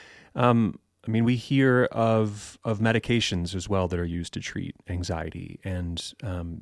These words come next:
there's been a lot of talk about, you know, o-, the overprescription of things like benzodiazepines. This is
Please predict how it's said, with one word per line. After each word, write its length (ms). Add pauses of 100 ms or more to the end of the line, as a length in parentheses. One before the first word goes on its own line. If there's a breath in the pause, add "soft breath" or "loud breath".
(160)
there's 280
been 100
a 80
lot 180
of 140
talk 320
about, 340
you 140
know, 260
o-, 100
the 180
overprescription 800
of 80
things 360
like 180
benzodiazepines. 1080
This 200
is 300